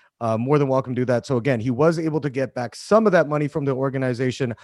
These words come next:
Both sides did agree, and this is what Woj was saying earlier on the E S P N piece, is that both sides agreed to confidentiality on the exact amount, although we might get some reports and rumors on that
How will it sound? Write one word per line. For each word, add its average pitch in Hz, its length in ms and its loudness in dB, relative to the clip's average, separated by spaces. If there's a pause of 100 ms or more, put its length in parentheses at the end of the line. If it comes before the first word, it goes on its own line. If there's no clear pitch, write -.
(260)
Both 170 340 6
sides 160 380 4
did 151 180 2
agree, 143 240 2
and 127 80 0
this 131 120 -4
is 123 60 -10
what 120 140 -4
Woj 135 240 0
was 127 100 -2 (100)
saying 131 280 -2
earlier 131 320 -2
on 117 80 -2
the 117 140 -6
E 131 40 -2
S 120 120 -2
P 147 140 -2
N 160 100 2
piece, 135 260 -2 (340)
is 139 140 0
that 120 160 -2
both 139 200 -2
sides 123 240 -2
agreed 127 340 -4
to 120 60 -8
confidentiality 131 920 -2
on 117 100 -4
the 113 120 -2
exact 127 420 -4
amount, 120 280 -2
although 110 180 -8
we 110 120 -6
might 139 380 0 (160)
get 135 160 -2
some 120 160 -6
reports 120 380 -6
and 113 120 -6
rumors 120 280 -4
on 113 140 -2
that 110 220 -2